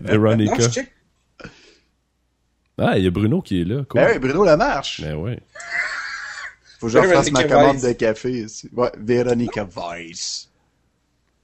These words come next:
Speaker 1: Ouais, faut qu'il lâche ça. Mais, euh, ouais, fait que c'est ça. Fait qu'on sait même pas combien il y a de gens.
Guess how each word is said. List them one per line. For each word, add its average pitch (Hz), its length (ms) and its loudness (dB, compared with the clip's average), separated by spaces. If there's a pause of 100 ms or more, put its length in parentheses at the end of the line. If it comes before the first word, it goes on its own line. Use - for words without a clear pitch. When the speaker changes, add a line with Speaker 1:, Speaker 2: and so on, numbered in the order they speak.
(100)
Speaker 1:
Ouais, 78 140 -10
faut - 140 -12
qu'il - 160 -12
lâche 76 340 -8
ça. 76 120 -10 (1800)
Mais, 87 300 -4
euh, 78 300 -6 (540)
ouais, 95 140 -2 (100)
fait 92 120 -8
que - 60 -10
c'est 107 80 -4
ça. 101 160 -4
Fait 101 140 -4
qu'on 104 200 0
sait 131 160 -2
même 135 180 0
pas 160 100 0
combien 101 320 -2
il 107 40 0
y 98 40 0
a 87 60 -2
de 80 40 -10
gens. 98 160 -4